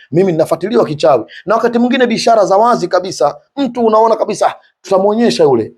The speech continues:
tutamkomesha yule, hajanijua mimi kumbe, nita-, tu-, we subiri tu, muache," kadha kadha. Baadhi ya maneno kabisa ambayo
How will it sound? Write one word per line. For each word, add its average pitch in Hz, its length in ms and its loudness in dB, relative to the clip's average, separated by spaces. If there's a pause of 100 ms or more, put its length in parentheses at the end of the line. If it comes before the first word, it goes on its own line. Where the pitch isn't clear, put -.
(160)
tutamkomesha 196 680 0
yule, 117 260 0 (100)
hajanijua 220 560 0
mimi 190 180 -2
kumbe, 147 420 0 (180)
nita-, 190 280 -2
tu-, - 120 -8
we 254 140 2
subiri 214 400 0
tu, 117 260 -10 (100)
muache," 220 440 0
kadha 208 260 0
kadha. 139 240 -2 (180)
Baadhi 170 300 -2
ya 165 60 2
maneno 185 300 0
kabisa 180 400 0
ambayo 170 460 2